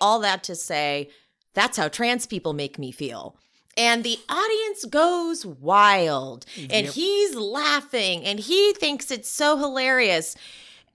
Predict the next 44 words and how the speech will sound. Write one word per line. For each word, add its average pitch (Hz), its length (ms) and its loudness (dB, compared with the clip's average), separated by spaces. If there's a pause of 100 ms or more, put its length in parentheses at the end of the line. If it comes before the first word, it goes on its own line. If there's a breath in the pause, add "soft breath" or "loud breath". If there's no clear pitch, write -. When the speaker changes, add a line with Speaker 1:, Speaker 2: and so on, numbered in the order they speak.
(300)
Speaker 1:
And 294 140 4 (480)
I 320 260 8
was 381 140 2
just 294 220 -2
so 277 400 4 (480)
mortified 208 880 4
that 208 160 -4
the, - 80 -8 (160)
someone, 370 420 -2
that 262 160 -2
it's 269 220 -4
in 381 80 -2
the 262 100 0
same 381 500 -4
theater 196 840 -4 (300 soft breath)
that 226 160 0
he 254 140 -4
performed 247 520 -4
one 262 140 -4
of 269 120 -4
the 254 80 0
best 262 420 0
stand-up 240 340 -4
shows 214 320 -4
of 185 100 -10 (140)
all 190 160 0
time, 180 320 -4
Killing 190 300 -6
Them 175 80 -6
Softly. 135 600 -6 (180)
That's, 151 360 -4
like, 233 120 2
Speaker 2:
Mm-hmm. 233 80 -2
Speaker 1:
his 196 160 -2
original, 214 500 0
that's 240 180 0
the 277 40 -6
one 262 80 -2
that 160 160 -4
sucked - 340 -4
me 208 140 -4
into 160 160 -4
Dave 143 240 -6
Chappelle. 113 500 -8